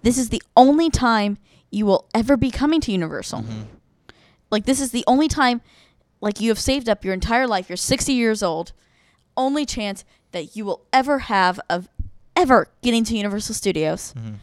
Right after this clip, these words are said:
Speaker 1: Only reason why it's worth it.
Speaker 2: Yeah. Or you have cancer.
Speaker 1: Or you ha-, I was trying not to say that 'cause that's really mean. That's depressing.
Speaker 2: Yeah. No, seriously, if you're a Make-A-Wish kid, get the
Speaker 1: No.
Speaker 2: frickin' Express
Speaker 1: No.
Speaker 2: Pass.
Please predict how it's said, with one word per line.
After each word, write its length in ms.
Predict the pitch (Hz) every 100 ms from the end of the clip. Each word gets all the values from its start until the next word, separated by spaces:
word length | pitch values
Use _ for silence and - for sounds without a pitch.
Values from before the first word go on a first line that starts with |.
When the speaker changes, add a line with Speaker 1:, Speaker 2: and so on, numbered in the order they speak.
| - _ _ _ _ _ -
Speaker 1:
Only 220 | 254 277
reason 260 | 247 233 226
why 100 | 190
it's 140 | -
worth 160 | - -
it. 80 | - - - - - -
Speaker 2:
Yeah. 140 | 170 - - - _ _ _ _ _ _ _ _ _ _ _ _ -
Or 120 | 131
you 140 | 135 127
have 100 | 123
cancer. 440 | 127 107 104 98 _ -
Speaker 1:
Or 100 | 254
you 140 | 277
ha-, 120 | 285 - _ _ _ _ _ - - - _ _ _ -
I 80 | 403
was 160 | 392
trying 260 | - 269 254
not 120 | 208
to 60 | 196
say 160 | 202 180
that 200 | 175 -
'cause 80 | -
that's 180 | 202
really 240 | 190 175 170
mean. 300 | - - - - - _
That's 160 | 208 208
depressing. 540 | 214 202 - - - _ -
Speaker 2:
Yeah. 220 | 123 101 - _
No, 220 | 135 131
seriously, 400 | 104 156 131 127
if 100 | 113
you're 100 | 123 139
a 20 |
Make-A-Wish 540 | 139 135 120 131 - _ _
kid, 340 | 156 156 156 _ -
get 160 | 120 -
the 80 |
Speaker 1:
No. 120 | 226 247 233
Speaker 2:
frickin' 60 | 156
Express 380 | - - 190
Speaker 1:
No. 220 | 277 480
Speaker 2:
Pass. 140 | 466